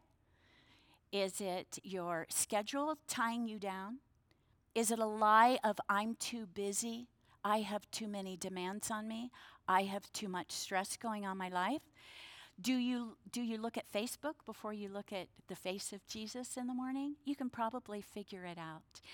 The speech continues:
So jot it down if the Holy Spirit is talking to you right now about what you need to do to move away. Then when you sit down with God, um, he's inviting you to commune with him. Come, first and foremost, it,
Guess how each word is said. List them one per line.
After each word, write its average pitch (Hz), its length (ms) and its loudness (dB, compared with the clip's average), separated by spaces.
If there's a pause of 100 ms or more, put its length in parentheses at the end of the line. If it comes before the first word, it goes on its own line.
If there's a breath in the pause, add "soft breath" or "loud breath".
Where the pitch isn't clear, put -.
(180 loud breath)
So 262 260 -2
jot 311 300 6
it 359 140 2
down 196 260 0
if 190 100 -6
the 202 80 -2
Holy 190 220 -2
Spirit 185 360 -4
is 175 160 -6
talking 185 380 -2
to - 160 -8
you 170 60 -6
right 165 240 -2
now 151 320 -2
about 175 260 -2
what 208 240 -2
you 277 80 4
need 269 220 2
to 247 100 -8
do 165 400 -8 (520 loud breath)
to 220 120 -2
move 208 600 -4 (100)
away. 170 480 0 (300 loud breath)
Then 262 180 6
when 262 140 6
you 262 100 4
sit - 300 2
down 311 240 6
with 247 240 0
God, 170 420 4 (460 loud breath)
um, 165 560 2
he's 269 260 4
inviting 262 460 6
you 277 140 6
to - 160 -6
commune 247 440 2
with 202 180 -2
him. 151 300 -4 (540 loud breath)
Come, 262 560 8 (340)
first 269 280 2
and 277 100 2
foremost, 196 580 0
it, - 120 -14